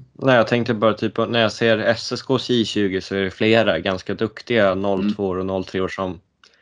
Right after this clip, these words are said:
Speaker 1: aldrig kommer kunna konkurrera för, eh, Sernik och Sjöberg och de där, men som definitivt skulle kunna slåss, eh, om, om en plats i ett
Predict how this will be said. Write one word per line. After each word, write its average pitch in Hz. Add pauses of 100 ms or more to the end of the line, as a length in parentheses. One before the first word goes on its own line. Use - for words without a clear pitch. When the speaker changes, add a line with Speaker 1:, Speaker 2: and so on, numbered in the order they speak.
(340)
Speaker 1:
aldrig 110
kommer 113
kunna 101
konkurrera 95
för, 95
eh, 80
Sernik 90
och 85
Sjöberg 90
och -
de 95
där, 90
men 92
som 90
definitivt 92
skulle 82 (1400)
kunna 101
slåss, - (1600)
eh, 98 (800)
om, 69
om 107
en 98
plats -
i 95
ett -